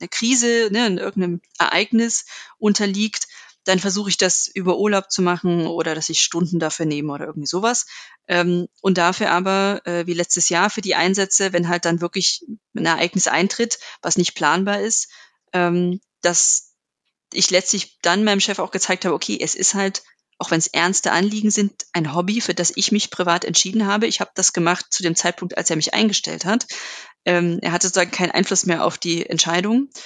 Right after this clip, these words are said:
außer dass er trotzdem Ja gesagt hat. Ähm, und so versuche ich halt schon auch zu zeigen, okay, ich gebe private Zeit rein, ähm, aber wenn's hart auf hart kommt, bitte, ja, ich bin der Helfer, ich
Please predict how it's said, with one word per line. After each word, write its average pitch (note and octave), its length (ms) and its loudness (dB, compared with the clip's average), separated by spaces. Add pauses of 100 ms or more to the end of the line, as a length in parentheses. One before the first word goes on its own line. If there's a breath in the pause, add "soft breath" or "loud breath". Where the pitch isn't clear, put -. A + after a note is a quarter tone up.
(240 loud breath)
außer F3+ 220 2
dass F3 100 0
er E3+ 80 -4
trotzdem - 320 -2
Ja D3+ 160 2
gesagt F#3 400 -2
hat. C4+ 200 -4 (920)
Ähm, G3+ 360 2 (420 loud breath)
und G#3 200 4
so A#3 120 2
versuche A#3 340 0
ich G#3 140 0
halt G3 200 2
schon G#3+ 220 2
auch G3 120 -2
zu - 140 -6
zeigen, F#3+ 360 2
okay, - 240 -4
ich E3 240 2
gebe G3 240 2
private F3+ 440 -2
Zeit - 360 -2
rein, G#3+ 320 2 (480 loud breath)
ähm, F3+ 420 2 (160)
aber F#3 220 2
wenn's G3+ 160 0
hart F#3+ 180 0
auf F#3 120 -8
hart F3+ 200 -2
kommt, G#3+ 400 2 (360)
bitte, G3 540 0 (920)
ja, F3+ 180 2
ich - 180 -4
bin A3+ 140 0
der A#3+ 120 2
Helfer, F3+ 440 -2
ich - 320 -4